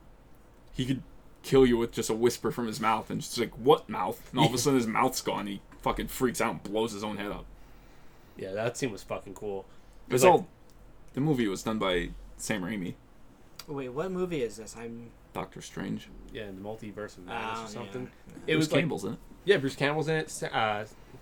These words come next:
Speaker 2: Sam Raimi did. I'm, I'm sure Ted Raimi has a fucking cameo somewhere in it.
Speaker 3: Yeah.
Speaker 2: But it was, like, one of those movies where it's, like, super long, like you said, but
Speaker 3: Yeah.
Speaker 2: it doesn't feel long 'cause there's so much shit happening constantly. You're like, "Holy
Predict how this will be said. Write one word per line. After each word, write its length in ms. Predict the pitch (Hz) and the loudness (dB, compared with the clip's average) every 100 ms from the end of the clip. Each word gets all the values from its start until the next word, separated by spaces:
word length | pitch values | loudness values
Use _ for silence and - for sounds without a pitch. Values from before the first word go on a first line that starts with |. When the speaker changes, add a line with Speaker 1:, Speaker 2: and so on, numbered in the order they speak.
| - - | -20 -16
Speaker 2:
Sam 280 | - 156 143 | -4 0 2
Raimi 180 | 139 139 | 2 2
did. 140 | 139 | 0
I'm, 140 | 123 127 | 0 -2
I'm 120 | 135 | 0
sure 140 | - | 0
Ted 180 | - 135 | 0 2
Raimi 220 | 123 110 107 | 2 0 -4
has 100 | 110 | -6
a 60 | |
fucking 340 | 104 107 104 101 | -6 -8 -8 -6
cameo 400 | 117 113 110 104 | -4 -4 -4 -8
somewhere 440 | - 113 107 101 | -6 -6 -6 -6
in 60 | 104 | -6
it. 100 | 110 | -6
Speaker 3:
Yeah. 240 | 110 113 - - - | -8 -8 -12 -12 0
Speaker 2:
But 220 | 123 - - - - - - - - | 0 0 -10 -20 -20 -20 -20 -20 -4
it 140 | 170 165 | 2 6
was, 220 | 202 156 | 6 6
like, 180 | 165 - - - - - - | 2 0 -8 -20 -20 -20 0
one 140 | 147 | 4
of 40 | 156 | 4
those 100 | 131 | 4
movies 240 | 135 139 127 | 4 2 2
where 100 | 117 | 0
it's, 100 | 110 | 0
like, 120 | 104 | -6
super 240 | 170 160 | -6 -2
long, 300 | 135 113 113 113 | 0 0 -2 -6
like 140 | 104 | -12
you 60 | 110 | -6
said, 220 | 117 110 | -6 -2
but 180 | 127 131 | 2 0
Speaker 3:
Yeah. 100 | 98 - - - | -2 -12 -18 -2
Speaker 2:
it 60 | |
doesn't 220 | 135 131 120 | 2 2 2
feel 200 | 131 110 | 0 0
long 260 | 107 95 - - - - | -4 -8 -14 -20 -16 0
'cause 120 | 127 | 0
there's 160 | 117 | 2
so 240 | - - 127 | 0 2 4
much 140 | 131 - | 2 2
shit 180 | 147 | 2
happening 380 | - 120 117 127 | 2 0 0 -4
constantly. 460 | 117 117 117 143 135 | -4 -6 -4 -2 0
You're 100 | 110 | -2
like, 160 | 92 | -6
"Holy 240 | - 165 | -12 -14